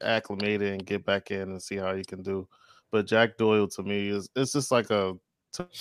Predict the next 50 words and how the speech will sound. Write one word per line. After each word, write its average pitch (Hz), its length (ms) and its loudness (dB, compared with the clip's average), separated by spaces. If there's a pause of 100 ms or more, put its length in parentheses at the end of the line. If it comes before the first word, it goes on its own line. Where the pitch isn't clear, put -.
(100)
me, 127 140 2
it's 107 140 2
just - 200 -6
like 104 220 -4
a, 98 240 -2 (160)
a 110 60 -4
no-brainer. 104 640 -2 (500)
Um, 95 420 -8
Phillip 117 300 -2
Rivers 104 320 0
always 98 300 -2
been 92 180 -8
throwing 92 360 -4
to 92 440 -6 (420)
Antonio 98 520 -2
Gates 98 500 -2
and 90 340 -8 (200)
everybody, 104 640 0
everybody 104 400 0
else 104 140 0
that's 95 180 -2
supposed 98 240 -4
to 98 60 -8
come 98 240 -4
there 95 180 -2
that 90 80 -4
always 92 240 -2
got 92 240 -2
hurt 92 320 -6
was 98 140 -10
gonna 95 200 -6
be 92 100 -8
good. 98 280 -2
And 95 100 -4
they 104 80 -2
put 127 200 0
up 107 100 4
numbers 107 420 2
until 98 220 -8
they 98 100 -4
got 98 200 -2
hurt. 101 300 -4 (580)
Um, 92 260 -2
Hunter 101 520 0
Henry 101 380 -2
was 95 180 -4
in 98 140 -2
there 95 160 -2
as 92 180 -6
well. 98 380 2